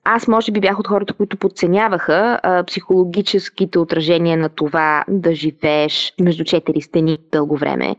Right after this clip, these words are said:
И сега си давам сметка, че има меден месец, в който ти казваш: „Ами да, всичко е наред, голяма пък работа, не разбирам защо хората толкова се оплакват“. След което рязко разбираш. <laughs> Внезапно разбираш защо хората се оплакват и колко на практика депресиращо е, особено когато навлезе и зимния сезон,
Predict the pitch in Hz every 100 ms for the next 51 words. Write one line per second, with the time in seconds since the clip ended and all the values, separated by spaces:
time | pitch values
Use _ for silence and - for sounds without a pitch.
0 | _ 202 196 185 196 220 202 190 190 -
1 | 185 - 190 - 175 175 208 208 196 185
2 | 175 170 214 247 208 156 135 - 233 254
3 | - 220 - 202 233 233 370 440 415 -
4 | - 196 170 214 202 185 185 180 151 156
5 | 151 - 156 214 202 156 175 170 - -
6 | 147 139 147 147 - 143 - 147 - -
7 | 139 135 220 285 _ _ - 302 320 311
8 | 311 269 277 285 247 180 208 131 - -
9 | - 254 - - 226 - 220 240 180 214
10 | 220 196 190 156 151 139 - 151 - 170
11 | 165 - 180 156 147 - 156 160 165 -
12 | 151 185 208 240 196 - 247 - 208 180
13 | 196 196 - 175 175 160 - 233 277 -
14 | 139 143 170 180 208 208 214 190 170 180
15 | 185 170 156 165 143 147 139 226 233 185
16 | 156 135 131 135 214